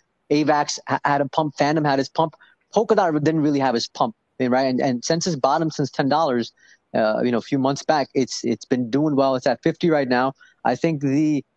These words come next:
the brand recognition is an all-time high. I think the, all the, all the people who were, who were salty right now are, are realizing, "All right, you know, this is something special. Parachains are coming." Um, I think this is gonna be a, one of the bigger narratives in the space. Um,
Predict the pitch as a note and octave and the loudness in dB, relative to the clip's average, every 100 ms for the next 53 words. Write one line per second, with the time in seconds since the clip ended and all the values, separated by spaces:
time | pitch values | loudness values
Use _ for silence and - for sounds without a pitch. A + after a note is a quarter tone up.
0 | _ A2 C3 A#2+ A#2+ C#3 D3 C#3+ D3 C#3+ | _ -4 -2 0 0 2 2 0 0 -2
1 | - C3 A#2+ B2+ C3+ C3+ C#3+ A#2 A#2+ A#2 | 0 0 0 0 0 0 -2 -2 -2 -2
2 | D#3+ - _ - A#2+ D3+ D3 C#3 C3+ C3 | -2 -6 _ -4 -2 -2 -2 0 2 2
3 | B2+ C3+ C3 C3+ - G#3+ - C#3 C3 A#2 | 0 0 0 0 -2 -2 0 0 0 0
4 | A#2 - C3 B2 - C#3 C3 - E3+ E3+ | -2 -4 -2 -2 0 -2 -2 -2 -2 0
5 | C3+ C#3 C#3 A#2+ A#2 A2 A2+ C3 B2 A#2+ | 0 0 0 2 0 0 0 2 0 0
6 | A#2 G2+ G#2+ G#2+ A#2+ A#2+ C3+ C3+ D3 D3 | 0 2 0 0 -2 -2 -2 -2 -2 -4
7 | _ _ _ - - - C#3+ E3 E3 - | _ _ _ -14 -4 -2 0 0 0 -4
8 | _ - D3+ E3 E3 C#3+ D3+ E3 E3 E3+ | _ -2 0 2 0 0 0 0 0 -2
9 | - _ _ A#2 B2 C3+ D3+ D#3 E3+ D#3 | -6 _ _ 0 0 2 0 0 0 0
10 | C3 C#3+ B2+ A#2+ G2+ C3 A2+ G#2 C3+ C3 | 0 0 2 0 0 -2 0 0 0 2
11 | B2 B2 B2 A#2+ G#2+ A#2 A2 - C3+ C#3+ | 2 2 2 0 0 -2 -2 0 0 0
12 | - - _ _ _ _ A#2 A#2 A#2 A#2+ | -6 -12 _ _ _ _ 0 2 2 -2